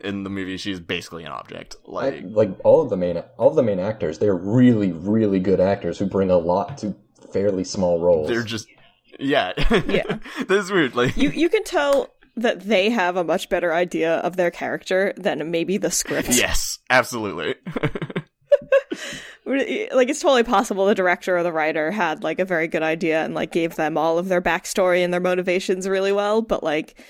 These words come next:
Speaker 3: in the actual script, there's none of that.
Speaker 1: <laughs>
Speaker 2: My, in my fan fiction, Clive Owen walks out of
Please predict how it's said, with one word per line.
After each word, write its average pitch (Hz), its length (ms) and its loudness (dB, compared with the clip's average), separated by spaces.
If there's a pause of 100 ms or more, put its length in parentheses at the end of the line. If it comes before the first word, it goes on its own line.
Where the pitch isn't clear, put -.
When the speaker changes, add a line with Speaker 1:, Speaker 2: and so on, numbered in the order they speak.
(500)
Speaker 3:
in 247 160 4
the 247 140 0
actual 196 420 0
script, - 500 -4
there's 185 220 2
none 175 260 2
of - 100 -6
that. - 480 0
Speaker 1:
<laughs> - 0 -
Speaker 2:
My, 101 140 -2 (160)
in 98 160 -2
my 98 140 -2
fan 95 280 0
fiction, 90 560 -6 (120)
Clive 95 260 -2
Owen 95 240 2
walks 90 320 -4
out 87 240 0
of 87 320 -8